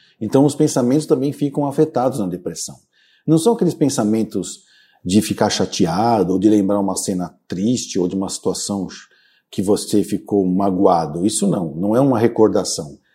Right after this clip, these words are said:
O pensamento fica lentificado, como se você tivesse, é, tocando uma música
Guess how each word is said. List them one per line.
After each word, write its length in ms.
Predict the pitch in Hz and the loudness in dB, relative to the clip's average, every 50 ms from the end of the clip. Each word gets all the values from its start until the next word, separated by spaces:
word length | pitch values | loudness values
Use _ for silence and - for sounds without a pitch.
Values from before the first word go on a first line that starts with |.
| _ _ _ | _ _ _
O 120 | - 117 117 | 0 0 2
pensamento 640 | - 127 131 131 127 123 107 110 117 123 123 120 | 2 2 2 2 2 0 0 2 2 0 0 -4
fica 380 | - - 123 110 - 120 - - - | -6 -6 -6 -2 -2 -2 -2 -2 -2
lentificado, 1400 | 101 101 107 120 139 156 160 160 - - - 147 147 143 - 160 147 - - - 95 98 92 82 76 73 - _ _ _ _ _ _ _ _ | 0 2 4 4 4 2 0 -2 -6 -4 -2 -2 -2 -2 -4 -8 -8 -6 -6 -4 -4 -4 -4 -6 -8 -14 -16 _ _ _ _ _ _ _ _
como 240 | _ - 101 101 107 | _ 0 2 2 2
se 140 | 98 - 117 | 2 0 2
você 480 | 104 104 101 - - - 104 107 113 110 | 2 2 2 2 2 2 4 4 4 2
tivesse, 1000 | 110 - 120 98 90 98 98 104 110 - - - - 113 110 110 107 104 90 - - - _ _ _ _ _ _ | 0 -2 -4 0 2 2 2 2 0 -2 -6 -4 -2 -2 0 0 0 -2 -2 -4 -8 -18 _ _ _ _ _ _
é, 960 | - 101 101 101 98 98 98 95 95 95 90 82 98 95 95 92 92 92 87 - | -2 2 4 4 4 4 2 0 -2 -2 -2 0 -2 -2 -2 -4 -6 -8 -10 -2
tocando 340 | - 120 - - 131 131 135 | 0 0 2 2 2 4 4
uma 160 | 135 120 110 | 4 2 2
música 680 | 101 98 104 113 131 135 117 107 - - - 85 - - | 0 0 0 2 2 2 2 0 -6 -6 -8 -10 -10 -10